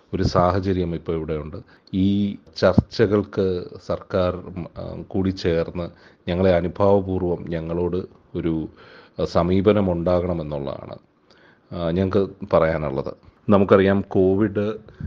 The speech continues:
എന്ന് പറയുന്ന മഹാമാരി, അതിന് തൊട്ടു മുമ്പേ പ്രളയം, കേരളം കടന്നു പോയത് സമാനതകളില്ലാത്ത ഒരു കാലഘട്ടത്തിലൂടെയാണ് നമ്മുടെ മനുഷ്യർ കടന്നുപോയത്. ഇപ്പം നമുക്ക് സിനിമയെ സംബന്ധിച്ച് പ്രേക്ഷകർ കൂടിയാണ് അവർ. അപ്പം ഈ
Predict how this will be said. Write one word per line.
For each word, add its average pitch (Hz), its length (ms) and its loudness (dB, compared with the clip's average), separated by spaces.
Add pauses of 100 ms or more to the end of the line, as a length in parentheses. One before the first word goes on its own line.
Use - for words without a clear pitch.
(140)
എന്ന് 92 120 0
പറയുന്ന 90 300 2
മഹാമാരി, 85 680 0 (160)
അതിന് 90 260 -2
തൊട്ടു 92 200 -2
മുമ്പേ 95 260 2 (100)
പ്രളയം, 76 500 -2 (520)
കേരളം 98 380 2 (120)
കടന്നു 92 460 2
പോയത് 87 360 0
സമാനതകളില്ലാത്ത 85 1300 -4 (220)
ഒരു 80 140 -4 (100)
കാലഘട്ടത്തിലൂടെയാണ് 76 1000 -4 (580)
നമ്മുടെ 80 360 -2 (600)
മനുഷ്യർ 90 380 2
കടന്നുപോയത്. 76 640 -4 (380)
ഇപ്പം 85 240 -8
നമുക്ക് 80 280 -4 (180)
സിനിമയെ 90 320 0
സംബന്ധിച്ച് 87 440 -4
പ്രേക്ഷകർ 80 460 -4
കൂടിയാണ് - 440 -12
അവർ. - 140 -16 (840)
അപ്പം 85 220 0 (720)
ഈ 98 100 2